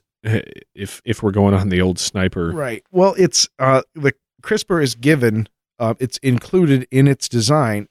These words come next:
Speaker 2: target segments.
Speaker 1: But is it, is it blood? Do they put it in, in, like, blood for a transfusion, or is it an injection of something, or how do they
Speaker 2: Oh,
Speaker 1: get
Speaker 2: how
Speaker 1: it
Speaker 2: do they
Speaker 1: in?
Speaker 2: get it into the cells
Speaker 1: Yeah.
Speaker 2: itself?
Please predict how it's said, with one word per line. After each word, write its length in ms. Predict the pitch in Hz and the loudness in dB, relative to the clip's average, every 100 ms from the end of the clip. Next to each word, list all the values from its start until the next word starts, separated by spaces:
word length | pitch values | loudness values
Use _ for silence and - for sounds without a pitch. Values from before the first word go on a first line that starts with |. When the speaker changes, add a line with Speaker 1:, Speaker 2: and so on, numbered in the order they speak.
| _ _ _ _ - | _ _ _ _ -10
Speaker 2:
target 400 | - 175 113 - | -2 -2 -2 -4
segments. 600 | 110 87 80 - - - _ _ _ _ _ _ 143 | -4 -4 -10 -18 -18 -18 _ _ _ _ _ _ 0
Speaker 1:
But 180 | 135 143 | 0 2
is 200 | 131 131 | 2 2
it, 160 | 104 - | 0 0
is 160 | 117 | 2
it 240 | 107 92 101 | 2 0 -8
blood? 460 | 101 123 165 165 - _ _ _ _ _ - | 0 4 4 2 -8 _ _ _ _ _ -2
Do 100 | 110 | 2
they 120 | 101 | 2
put 180 | - 120 | 2 2
it 140 | 117 | 4
in, 200 | 104 98 | 2 2
in, 140 | - 95 | 0 0
like, 220 | 90 82 | 0 -2
blood 320 | 104 117 127 | 2 2 2
for 140 | - | -2
a 20 | 92 | -6
transfusion, 720 | - 87 - 156 170 175 165 | -4 -6 -2 0 2 4 2
or 220 | 127 110 | 4 4
is 160 | 101 101 | 4 2
it 140 | 92 - | -4 -2
an 120 | 95 | 0
injection 560 | 92 - 117 - 117 | 0 2 0 2 -2
of 80 | 117 | 0
something, 440 | - 131 127 131 123 | 0 -2 0 -2 -2
or 380 | 98 90 85 - _ _ _ _ _ _ _ | 0 0 0 -4 _ _ _ _ _ _ _
how 160 | - 127 | -2 2
do 100 | 139 | 2
they 300 | 131 131 120 | 2 4 4
Speaker 2:
Oh, 220 | 107 - | 4 2
Speaker 1:
get 100 | 127 | 2
Speaker 2:
how 80 | 190 | 2
Speaker 1:
it 40 | 196 | 2
Speaker 2:
do 60 | |
they 160 | 165 139 | 2 4
Speaker 1:
in? 100 | 110 | 4
Speaker 2:
get 140 | 151 | 4
it 140 | 139 - | 2 -2
into 360 | 151 147 135 147 | 0 2 2 0
the 100 | 120 | 0
cells 360 | 117 131 117 104 | 0 2 2 2
Speaker 1:
Yeah. 120 | 98 | 2
Speaker 2:
itself? 640 | 85 82 127 101 85 _ | 2 2 4 2 0 _